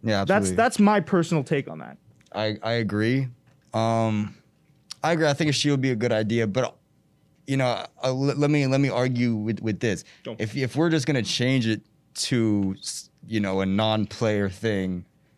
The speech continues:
Speaker 1: you know, that, that could still pay homage.
Speaker 2: Right.
Speaker 1: Um, that'd be great, but, but why even change it at all at that point? Like, I think, I think the whole point was to honor Kobe Bryant, that, that he's more deserving of to be the logo.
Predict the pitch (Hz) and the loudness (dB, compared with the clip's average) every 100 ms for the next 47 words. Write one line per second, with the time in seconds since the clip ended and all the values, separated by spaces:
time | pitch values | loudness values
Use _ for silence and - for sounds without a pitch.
0 | _ _ _ - 110 101 101 101 90 98 | _ _ _ -6 -2 0 0 -4 -4 -4
1 | 101 113 117 110 113 101 110 104 95 85 | -2 -4 -2 -2 -2 -2 0 0 -2 -6
2 | - - 147 - _ - 123 113 107 101 | -12 -6 -4 -4 _ -2 0 2 0 -2
3 | - 143 123 98 127 110 - 120 110 110 | -2 0 0 0 0 0 -2 -4 -4 -4
4 | 104 101 117 120 113 107 101 123 110 104 | -4 -2 0 2 2 0 0 -2 0 0
5 | 95 107 120 90 85 85 95 76 80 87 | 0 2 0 0 -4 -4 -6 -8 -6 -6
6 | 85 110 101 - _ _ _ - 98 107 | -6 -4 -4 -6 _ _ _ -12 -6 -2
7 | 101 95 104 - 110 98 95 - 95 98 | -2 -2 -4 -2 -2 -2 -4 -4 -4 -2
8 | 107 98 92 90 - - 98 90 104 110 | -2 0 -4 -6 -8 -4 -2 0 0 0
9 | 87 87 92 85 82 110 101 101 95 87 | -2 -4 -4 -4 -4 -4 -2 0 0 -2
10 | 87 95 104 90 87 85 - _ - 101 | -4 -2 -2 -2 -6 -8 -18 _ -6 -6
11 | 90 95 92 87 90 104 95 78 | -4 -4 -2 -2 -2 0 -2 -4